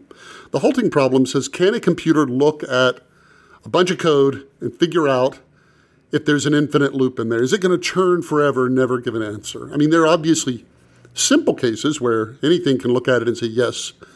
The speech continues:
that's just an infinite loop." But there's no algorithm which can, for all occurrences of, of programs, tell you if they're gonna run forever. This is why computers often get in infinite loops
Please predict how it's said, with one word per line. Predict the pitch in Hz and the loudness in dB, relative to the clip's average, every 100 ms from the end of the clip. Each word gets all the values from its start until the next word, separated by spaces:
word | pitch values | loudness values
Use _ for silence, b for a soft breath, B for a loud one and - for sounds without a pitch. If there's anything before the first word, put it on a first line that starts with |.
| B B B B B | B B B B B
that's | 127 123 | 0 0
just | - 123 - | -2 -2 0
an | 123 | -2
infinite | 113 - 113 110 | -2 -4 -6 -2
loop." | 135 135 - - _ | 0 0 -4 -20 _
But | 143 | 0
there's | 185 175 | 0 2
no | 214 262 185 | 2 4 4
algorithm | 175 190 131 113 113 110 _ b b b b b | 2 2 0 -2 -10 -12 _ b b b b b
which | 147 - | -2 0
can, | 160 151 143 139 - | 0 2 2 -2 -6
for | _ 135 131 131 - _ | _ -2 0 0 -6 _
all | 180 254 160 | 0 2 0
occurrences | 127 131 117 117 113 117 | -2 -4 -4 -4 -8 -8
of, | 113 - | -10 -8
of | 123 - | -8 -8
programs, | - 131 110 104 107 110 - | -2 0 0 -4 -4 -6 -2
tell | - 165 | 0 2
you | 131 113 113 | 2 -2 -2
if | 110 | -2
they're | 120 | -2
gonna | 117 | 0
run | 110 104 101 | -2 -2 -6
forever. | 117 135 131 104 _ _ _ b b b b b b - | -4 -2 -2 -6 _ _ _ b b b b b b -2
This | 190 | 0
is | 208 | 0
why | 165 180 175 | 2 2 2
computers | 170 170 180 190 180 | 0 -2 0 0 2
often | 170 165 180 147 107 | 2 2 0 -2 -2
get | 170 269 | -2 0
in | 156 117 | -2 -2
infinite | 120 113 120 117 | -6 -4 -8 -6
loops | 117 120 - | -8 -8 -8